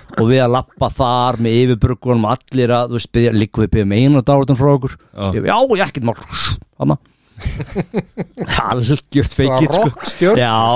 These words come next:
Speaker 1: já, já. Og hérna, við endum, sem sagt, daginn eftir þetta og endum við á, hérna, N F L-leik, eh,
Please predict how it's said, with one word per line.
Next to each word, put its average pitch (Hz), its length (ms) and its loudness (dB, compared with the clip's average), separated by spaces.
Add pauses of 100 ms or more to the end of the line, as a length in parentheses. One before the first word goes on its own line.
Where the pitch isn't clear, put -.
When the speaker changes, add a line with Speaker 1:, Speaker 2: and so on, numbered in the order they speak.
(100)
Speaker 1:
já, 131 180 2 (120)
já. 104 60 0 (500)
Og 113 100 2
hérna, 123 380 2
við 123 100 2
endum, 143 380 2
sem 117 100 -2
sagt, - 120 -10
daginn 131 280 2
eftir 120 240 2
þetta 135 160 0
og 117 80 4
endum 131 300 2
við 113 100 2
á, 110 100 2 (140)
hérna, 107 320 0
N 110 140 4
F 120 100 2
L-leik, - 460 -4 (420)
eh, 110 300 2